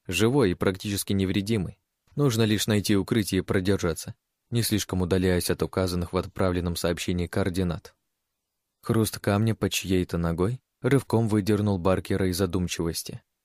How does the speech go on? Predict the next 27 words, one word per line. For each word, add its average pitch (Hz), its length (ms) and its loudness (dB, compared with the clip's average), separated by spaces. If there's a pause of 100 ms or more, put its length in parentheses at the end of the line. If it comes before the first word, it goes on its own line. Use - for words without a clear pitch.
(220)
Гемдиректор 110 720 2
отчаянно 131 480 0
закрутил 113 480 -2
головой 110 360 2
в - 60 -4
поисках 90 440 -2
укрытия 85 520 -6 (240)
и, 95 120 0
кажется, 95 440 2
сумел 101 300 0
его 87 220 -2
найти. 85 440 -4 (560)
Стараясь 95 440 2
производить 92 560 0
как - 180 -6
можно 95 280 0
меньше 90 320 -2
шума, 87 400 -6 (440)
он 95 160 0
ящерицей 95 600 2
протиснулся 104 680 -2
сквозь 95 320 -2
удачно 92 400 0
подвернувшуюся 95 800 0
щель 87 280 0
в - 60 -8
стене, 90 380 -2